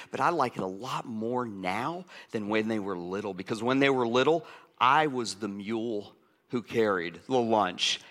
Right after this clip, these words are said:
and the toys and all the stuff. I was the one who carried it down, right? But now I've got Sydney and Sean, and they're teenagers, and, um, like, they can carry stuff, especially Sean. We just make him the mule now. He gets to carry it down to the beach by himself. No, we have a little cart now.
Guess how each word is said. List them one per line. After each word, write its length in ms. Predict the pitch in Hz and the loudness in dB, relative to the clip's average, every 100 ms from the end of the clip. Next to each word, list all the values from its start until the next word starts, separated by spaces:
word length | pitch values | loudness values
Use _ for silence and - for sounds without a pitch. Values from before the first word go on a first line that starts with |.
| - | -8
and 140 | 117 113 | -2 -2
the 60 | |
toys 600 | 110 135 110 101 98 - - - 107 | 2 4 6 4 2 -2 -12 -14 0
and 120 | 113 | 2
all 180 | 107 95 | 4 2
the 80 | |
stuff. 420 | 90 - 87 - - - _ _ _ _ _ _ _ _ | -2 0 2 0 -8 -20 _ _ _ _ _ _ _ _
I 160 | 131 147 | 4 6
was 180 | 160 131 | 4 2
the 60 | |
one 120 | 135 131 | 0 0
who 80 | |
carried 460 | 113 - 143 131 104 | -2 2 4 6 2
it 140 | 104 | 0
down, 340 | 117 110 92 90 | 2 2 2 0
right? 280 | 110 127 117 | 2 2 0
But 160 | 123 | -4
now 380 | 117 135 147 131 | 2 6 6 6
I've 160 | 120 123 | 4 4
got 200 | 107 - | -2 0
Sydney 320 | 139 120 104 | -2 -2 -2
and 100 | 92 | -4
Sean, 460 | - 127 123 123 | 2 4 6 4
and 80 | 117 | 2
they're 100 | 95 | -4
teenagers, 760 | - 139 131 123 113 117 117 104 | -4 -2 2 2 2 -2 -2 -4
and, 120 | 95 - - - | -6 -8 -14 -2
um, 280 | 110 101 95 | 0 0 0
like, 220 | 104 - | -2 2
they 160 | 117 117 | 0 0
can 200 | 101 92 | -4 -4
carry 300 | 113 117 110 | 0 0 0
stuff, 220 | 117 101 | -2 -2
especially 340 | - 110 101 | -4 -2 -2
Sean. 340 | - 113 104 101 | -2 0 0 -2
We 120 | 101 | -6
just 160 | 87 | -8
make 160 | 98 92 | -10 -8
him 180 | 113 98 | -6 -6
the 80 | 87 | -8
mule 320 | 87 82 80 | -8 -8 -8
now. 220 | 80 76 | -6 -6
He 140 | 104 | -2
gets 140 | 120 123 | -2 -2
to 60 | |
carry 200 | 151 127 | 0 0
it 20 | 101 | 2
down 180 | 113 | 0
to 60 | 110 | -2
the 60 | 98 | -2
beach 440 | 147 - - - _ _ _ _ - | -2 -2 -6 -8 _ _ _ _ -6
by 80 | 101 | -4
himself. 420 | 90 - 82 - | -2 -4 -4 -4
No, 200 | 87 82 | -6 -4
we 160 | 98 | -4
have 100 | 92 | -4
a 20 | 82 | -4
little 160 | 76 | -10
cart 280 | - 76 - | -8 -8 -8
now. 80 | - | -16